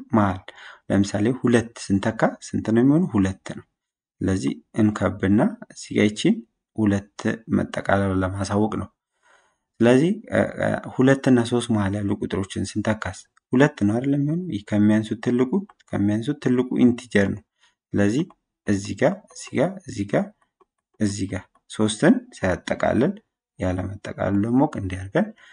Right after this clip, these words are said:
እንከበዋለን ማለት ነው። ዜን ይህንን እንደዚህ ማገናኘት ነው። ስለዚህ ግራፉ እንዲህ ይሆናል። ሦስት ስንተካስ? ሦስት ስንተካ ሦስት ነው አይደለ? ስለዚህ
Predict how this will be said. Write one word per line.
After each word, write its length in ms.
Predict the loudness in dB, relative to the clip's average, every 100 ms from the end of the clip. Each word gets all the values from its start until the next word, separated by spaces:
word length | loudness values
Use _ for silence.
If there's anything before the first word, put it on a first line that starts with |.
| _ _ -6
እንከበዋለን 680 | -4 -4 -4 -4 -2 0 2
ማለት 280 | 0 -4 -12
ነው። 120 | _ _ _ -20 _ _
ዜን 200 | 4 4 2
ይህንን 420 | -2 0 2 2 2
እንደዚህ 380 | -2 -4 -2 0
ማገናኘት 720 | 0 -2 0 2 2 0 2
ነው። 120 | 2 0 _ _ _ -4
ስለዚህ 320 | -2 0 -2
ግራፉ 340 | 0 -2 -2 0
እንዲህ 200 | 0 2
ይሆናል። 260 | -2 -6 -14 -20 -20 _
ሦስት 300 | 2 2 2
ስንተካስ? 600 | 0 0 2 -2 -6 -12 -14 _
ሦስት 260 | -10 -10 0
ስንተካ 360 | 0 0 0 0
ሦስት 300 | 4 2 2
ነው 140 | 0 0
አይደለ? 200 | 0 -2 -4 _ _ _ _
ስለዚህ 300 | -6 -4 -4